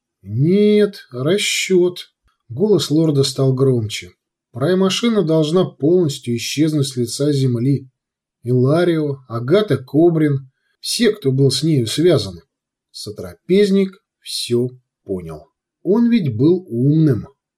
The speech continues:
он ведь был гением. Он допустил лишь одну ошибку. Не поверил, что мальчишка решится на убийство, а когда сообразил, что просчитался, было поздно. Чувак! Это меч.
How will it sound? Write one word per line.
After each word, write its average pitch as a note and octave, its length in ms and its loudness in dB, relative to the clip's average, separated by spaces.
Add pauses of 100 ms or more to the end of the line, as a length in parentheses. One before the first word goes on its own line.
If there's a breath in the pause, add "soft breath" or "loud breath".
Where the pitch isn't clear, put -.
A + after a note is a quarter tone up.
(120)
он G#2+ 180 -4
ведь E3 200 2
был G3+ 300 2
гением. D#3 760 0 (300)
Он G#2+ 240 -6
допустил G#2 640 -4
лишь A2+ 260 -4
одну A2 500 -4
ошибку. A2+ 840 -8 (480)
Не C#3+ 280 2
поверил, E3 720 0 (100)
что - 260 -16
мальчишка G#2+ 600 -4
решится B2+ 560 -4
на B2+ 220 0
убийство, A#2+ 640 -2 (140)
а G#2 100 -16
когда D3+ 340 2
сообразил, D3 600 2
что - 200 0
просчитался, F3+ 1000 -2 (200)
было G#3+ 640 0 (200)
поздно. D#2+ 580 -12 (200)
Чувак! - 840 -6 (380)
Это G#2+ 280 0
меч. - 560 0